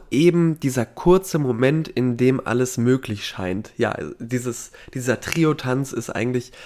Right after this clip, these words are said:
ein Raum, in dem noch alles irgendwie offen ist. Und das Lied in den Lyrics spricht auch davon, dass es eigentlich in dem Moment vorherbestimmt war, dass die Dinge schlimm werden würden,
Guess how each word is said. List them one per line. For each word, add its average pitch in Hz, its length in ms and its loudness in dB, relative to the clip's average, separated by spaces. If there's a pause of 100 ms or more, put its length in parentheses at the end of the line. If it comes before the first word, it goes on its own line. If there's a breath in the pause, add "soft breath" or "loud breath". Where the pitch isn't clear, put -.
(160 loud breath)
ein 117 140 2
Raum, 135 280 4
in 135 80 0
dem 143 160 4
noch 139 180 0
alles 143 300 0
irgendwie 127 380 0
offen 117 300 -6
ist. - 260 -12 (640)
Und 131 100 0
das 123 200 0
Lied 147 260 0
in 123 160 -4
den 123 140 2
Lyrics 131 420 0 (220 loud breath)
spricht - 380 -6
auch 131 180 4
davon, 120 480 0 (340 loud breath)
dass 120 240 2
es - 220 -4
eigentlich 127 500 2
in 117 160 -2
dem 143 200 4
Moment 131 380 2
vorherbestimmt 120 920 -2
war, 110 200 0
dass 110 200 -8
die 110 140 -4
Dinge 113 260 0
schlimm 117 340 -2
werden 107 320 -4
würden, 113 300 -4